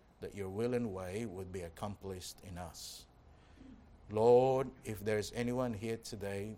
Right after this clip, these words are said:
that do not know you as their Savior and Lord, I pray that today be the day of their salvation. And then for those of us who have made that profession of faith, oh, may today be the day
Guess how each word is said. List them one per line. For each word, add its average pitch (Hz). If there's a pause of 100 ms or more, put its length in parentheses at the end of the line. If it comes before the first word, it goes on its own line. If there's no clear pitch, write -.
(100)
that 101
do 110
not 107
know 104
you 107
as 104
their 104
Savior 101
and 107
Lord, 85 (1160)
I 104
pray 98
that 92
today 90 (640)
be 95
the 87
day 90
of 95
their 101
salvation. 82 (1300)
And 90
then 131
for -
those 127
of -
us 120
who 110
have 98
made 113
that 117
profession 110
of 104
faith, - (1200)
oh, 113
may 110
today 101 (120)
be 95
the 92
day 90